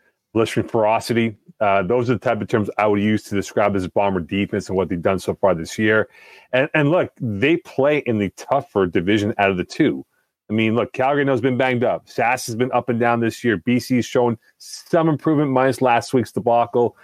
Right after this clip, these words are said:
against the Bombers. And Edmonton's been whatever. They are who they are right now. But I just think from the perspective of where they are, because you're going to the final four games of the year,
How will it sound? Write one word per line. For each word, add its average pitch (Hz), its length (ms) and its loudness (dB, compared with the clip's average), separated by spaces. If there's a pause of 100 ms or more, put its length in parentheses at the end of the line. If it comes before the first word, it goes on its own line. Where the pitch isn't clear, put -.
(160)
against 107 220 -2
the 95 80 -2
Bombers. 117 560 0 (300)
And 123 120 0
Edmonton's 139 380 0
been 110 640 0
whatever. 98 400 0
They 101 160 0
are 104 80 0
who 104 180 0
they 143 100 -2
are 113 160 2
right 101 160 0
now. 98 280 0 (320)
But 117 80 2
I - 20 -2
just 135 180 -2
think 165 160 -2
from 123 140 0
the 107 80 0
perspective 143 480 -2
of 120 80 -2
where 127 160 2
they 120 140 0
are, 104 220 2
because 92 300 -6
you're 87 60 -6
going 117 160 0
to - 80 -8
the 143 80 0
final 131 300 0
four 123 200 0
games 113 240 -2
of 110 60 -8
the 107 100 0
year, 98 360 0